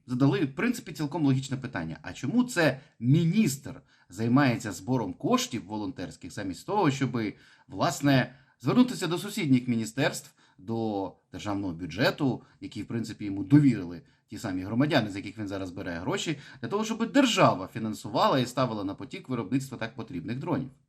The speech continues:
До речі, нещодавно, буквально за тиждень до того, керівник гур, а, Кирило Буданов оголошував збір на сто двадцять п'ять мільйонів гривень на морські дрони. Пам'ятаєте? Власне, що тут сказати? Люди бузять, але гроші дають, тому що всі розуміють, що, знаєте, зараз треба вигравати війну.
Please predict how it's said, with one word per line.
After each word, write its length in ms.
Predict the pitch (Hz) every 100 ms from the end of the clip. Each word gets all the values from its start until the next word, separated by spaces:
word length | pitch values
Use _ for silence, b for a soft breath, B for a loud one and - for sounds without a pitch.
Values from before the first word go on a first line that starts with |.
| _
До 100 | 123
речі, 220 | 117 -
нещодавно, 500 | 113 107 113 180 165
буквально 380 | 117 110 107 101
за 200 | 95 185
тиждень 360 | 165 143 120 120
до 100 | 113
того, 280 | 120 107 98
керівник 360 | 120 127 127
гур, 340 | 101 143 135 - b b -
а, 440 | 95 95 92 95 -
Кирило 280 | 127 104
Буданов 540 | 92 101 147 180 120 107
оголошував 540 | 95 104 123 110 98
збір 280 | 90 123 123
на 100 | 104
сто 160 | - 139
двадцять 380 | 120 123 135
п'ять 300 | 165 175 135
мільйонів 360 | 98 90 90 87
гривень 360 | 101 156 123 - b b
на 220 | 101 104 b b
морські 520 | 117 127 - - 80 -
дрони. 400 | 87 92 80 67 67
Пам'ятаєте? 580 | 73 156 165 135 - - _
Власне, 360 | 120 208 190 165
що 100 | 196
тут 160 | 156
сказати? 440 | - 135 113 92 98
Люди 240 | 196 147
бузять, 500 | 117 131 220 262 247
але 200 | 139 180
гроші 360 | 143 143 139 127
дають, 340 | 117 143 208
тому 200 | 143 139
що 100 | 135
всі 200 | 131 -
розуміють, 520 | 131 107 110 175 143 135
що, 200 | 117 98
знаєте, 400 | 113 131 117 101
зараз 260 | 117 110
треба 260 | - 113 104
вигравати 500 | 95 92 98 107 98
війну. 340 | 90 85 78